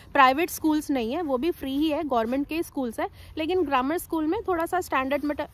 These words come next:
एकेडमिकली बच्चों का स्टैंडर्ड जो है वो थोड़ा सा इंक्रीज हो जाता है। और जो secondary schools है उसमें all over जो बच्चे बहुत ज़्यादा फोकस नहीं है, मतलब फोकस मतलब कि, अ, academic तरीके से बहुत ज़्यादा focus नहीं, वो all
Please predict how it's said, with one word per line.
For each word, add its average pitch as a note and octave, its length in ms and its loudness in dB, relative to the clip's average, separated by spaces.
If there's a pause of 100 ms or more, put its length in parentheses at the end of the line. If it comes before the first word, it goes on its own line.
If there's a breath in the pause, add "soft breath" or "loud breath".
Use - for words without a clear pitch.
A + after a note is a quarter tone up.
एकेडमिकली D4 760 0
बच्चों C#4 300 -2
का D4 120 -2
स्टैंडर्ड C4 580 0
जो C4 100 -2
है D4+ 120 0
वो C#4 160 -4
थोड़ा C#4 220 -2
सा C#4+ 120 -2
इंक्रीज B3+ 400 -2
हो A#3+ 80 2
जाता A3 280 -4
है। F4 100 -4
और C#4+ 240 -2 (100)
जो C#4 140 -6
secondary D#4 520 0
schools D4+ 340 -4
है G4 60 -4
उसमें F4+ 380 -2 (380 loud breath)
all D#4 220 4
over D#4+ 180 0
जो D4+ 140 -4
बच्चे C4+ 300 -4
बहुत C4 300 0
ज़्यादा C#4 240 0
फोकस D4 480 -2
नहीं C#4 140 -2
है, C4+ 80 2
मतलब D#4 240 -2
फोकस - 580 -4
मतलब E4+ 260 0
कि, G#4 120 -2
अ, - 460 -4 (300)
academic D4+ 500 2 (200)
तरीके C#4 320 0
से D4+ 100 -4
बहुत B3+ 240 -2
ज़्यादा B3 220 -2
focus B3 400 -4
नहीं, B3+ 120 -2
वो C#4 240 -4
all C4+ 320 2